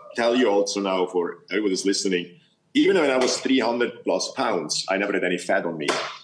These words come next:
You know, when you see, uh, pictures of me, uh, which people sometimes think, "Oh my God,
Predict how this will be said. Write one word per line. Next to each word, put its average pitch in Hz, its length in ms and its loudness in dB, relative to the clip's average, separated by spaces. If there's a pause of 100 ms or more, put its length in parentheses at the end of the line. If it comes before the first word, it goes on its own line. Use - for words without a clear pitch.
(720)
You 95 80 -4
know, 101 140 2
when 101 140 0
you 113 100 2
see, 135 500 2
uh, 98 200 2
pictures 123 360 -4
of 131 140 -2
me, 123 500 0
uh, 95 360 2 (100)
which 92 260 -2
people 104 400 0
sometimes 104 440 -2
think, 107 220 -6
"Oh 113 80 -2
my 98 120 0
God, 107 240 2